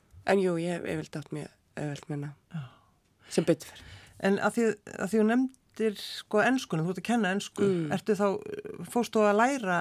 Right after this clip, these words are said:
Speaker 2: ensku?
Speaker 1: Nei, ég sem sagt, þegar ég kláraði stúdentinn, þá fór ég að ferðast með vinkonum mínum og svo varð ég skotin í strák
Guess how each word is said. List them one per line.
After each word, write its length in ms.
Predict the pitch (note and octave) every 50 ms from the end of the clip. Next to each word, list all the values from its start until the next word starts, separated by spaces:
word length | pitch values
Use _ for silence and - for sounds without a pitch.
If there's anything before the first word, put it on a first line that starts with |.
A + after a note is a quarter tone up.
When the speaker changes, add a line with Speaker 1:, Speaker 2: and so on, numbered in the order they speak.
| - _ _ - -
Speaker 2:
ensku? 400 | - G3+ D#3+ - - - B2+ A#2+ - - - - - - - - - - -
Speaker 1:
Nei, 240 | C4+ B3+ E3+ C#3+ C3
ég 160 | D#3 F#3+ G3+
sem 100 | F3+ G3+ F3+
sagt, 320 | F#3 F#3 F3 _ - - - - - - - _ _ _ - - - - _ - - - - _ _ _ _ _ _ _ _ - -
þegar 160 | - F#3+ -
ég 140 | F#3 F3+ -
kláraði 340 | C4 A#3+ G#3+ A#3+ G#3+ E3+
stúdentinn, 680 | - - G#3+ F#3+ F3+ - - E3+ - - F3 E3 G#3 A#3
þá 120 | - G#3+
fór 160 | F#3+ G#3 G3+ G#3
ég 220 | G3 E3+ E3 -
að 220 | - - E3+ - G3
ferðast 340 | F#3 E3+ E3+ F3 F#3+ - -
með 140 | F#3 F3+ F#3
vinkonum 320 | E3+ - - F#3+ F3 F3
mínum 300 | E3+ E3 E3+ F3 F#3+ F#3 F3
og 20 | -
svo 100 | G3 F#3+
varð 160 | G3 G3 G3
ég 80 | F3 -
skotin 320 | - - G3+ - G#3 G#3
í 60 | F#3 -
strák 540 | - F3+ F3+ F3+ G3 A3+ _ - - -